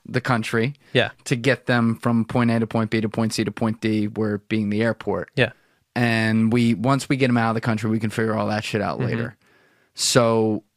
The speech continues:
Speaker 1: now you go back to your list.
Speaker 2: Mm-hmm.
Speaker 1: You had gotten out seven thousand at the beginning. You just
Speaker 2: Yeah, but it's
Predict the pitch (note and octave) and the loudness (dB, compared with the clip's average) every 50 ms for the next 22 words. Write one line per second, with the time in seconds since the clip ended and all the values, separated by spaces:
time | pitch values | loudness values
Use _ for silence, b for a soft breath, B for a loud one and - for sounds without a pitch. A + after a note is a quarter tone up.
0 | _ - G#2 A#2 A#2+ B2 B2 B2 A#2 B2 A#2+ A2+ A#2+ A2+ A2+ - - A2+ G#2+ A2 | _ -2 0 2 2 2 2 2 2 2 2 2 2 0 0 -2 -4 -2 -2 0
1 | A2 A2+ G2+ G2+ A#2+ - - - - - - _ _ - B2 A#2 A#2 A#2 A#2 A2+ | 0 0 0 -2 -2 -4 -6 -8 -10 -14 -20 _ _ -8 -8 -6 -6 -4 -2 -2
2 | A2 G#2 G#2 A2 A2+ F#2+ F2+ A2+ A#2 A2+ - A#2+ A2+ A#2 A2+ A2+ A#2+ A#2 A2+ A2 | -2 -2 0 -2 -2 -2 -2 -2 -2 -2 -2 -2 0 0 0 0 0 0 0 0
3 | A#2+ A#2 A#2 A#2+ B2 A#2 A2+ G#2+ G#2+ A2 A2+ A#2 A2+ _ B B B B B - | -2 -2 -2 -2 -2 -2 0 0 0 -2 -2 -4 -8 _ B B B B B -8
4 | A2+ G#2 A2+ C#3 D#3 D#3+ D3 B2+ B2 B2+ C3 B2+ - - - - | -6 -2 0 2 4 4 4 4 2 2 0 0 -2 -6 -12 -12